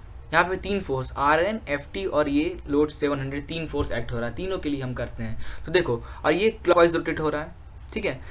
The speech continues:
Now taking seven hundred into four fifty, ये सेवन हंड्रेड जो force लग रहा है ओ तक का distance two fifty plus two hundred, that is four fifty, तो seven hundred into four fifty plus एफ़टी, एफ़टी जो एक्ट हो रहा है, क्योंकि ये clockwise rotate हो रहा है, clockwise rotate हो रहा है,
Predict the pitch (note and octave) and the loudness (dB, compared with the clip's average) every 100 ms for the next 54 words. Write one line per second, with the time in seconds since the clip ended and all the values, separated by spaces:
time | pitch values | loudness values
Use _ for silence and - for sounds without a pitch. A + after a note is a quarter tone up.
0 | - - G3+ F3 E3+ C#3+ - - E3 G#3 | -6 0 2 2 2 -2 -4 2 4 4
1 | G3+ F#3+ F#3 F#3 D#3 D3+ E3+ C3+ B2+ A#2+ | 0 -2 0 0 -2 -2 0 0 -2 -4
2 | - C3 E3+ E3+ D#3+ F3+ F3 E3+ E3+ E3+ | -6 -2 -2 0 2 2 0 -4 0 0
3 | E3+ E3+ D#3+ D#3 D#3 E3 - - - D#3+ | 2 2 2 0 2 0 -2 -10 -8 -2
4 | D#3+ - - D#3 D3+ - G3 A3+ - - | 0 0 0 0 -2 -2 -4 -4 -6 -8
5 | D#3+ E3+ - F3+ F3 D#3+ - D#3 D#3+ D3+ | -6 -6 -4 -6 -2 -2 0 -2 0 0
6 | F#3 E3 C#3+ E3+ - C#3 C3+ - - B2+ | 0 0 -4 -6 -6 -2 -2 -4 -8 -8
7 | - G#2 - - - B2+ B2 - C#3+ F3 | -8 -10 -10 -16 -10 -10 -8 0 2 2
8 | E3 D#3 E3 D#3+ D3 D3+ D3 D#3+ D#3+ - | -2 -2 -2 -2 -4 0 0 0 -2 -8
9 | B2+ - - - - - C#3 D#3 F#3 - | -8 -8 -10 -16 -18 -2 4 4 2 -8
10 | - - C#3 B2 D#3 B2 A#2+ - - - | -16 -4 -4 0 0 0 -4 -14 -8 -2
11 | C#3 - D3+ D#3 D3 - D3 D3+ D3 D3+ | -2 -2 2 6 6 6 0 2 0 0
12 | F#3 E3+ E3+ E3+ E3+ F3+ F#3 F3 E3+ F3 | -2 4 4 6 6 8 6 4 0 2
13 | F3+ F3 D#3+ E3+ F3 F3 E3 F3 F3 F3 | 2 2 4 4 4 2 2 -2 2 4
14 | F#3+ D#3+ | 4 2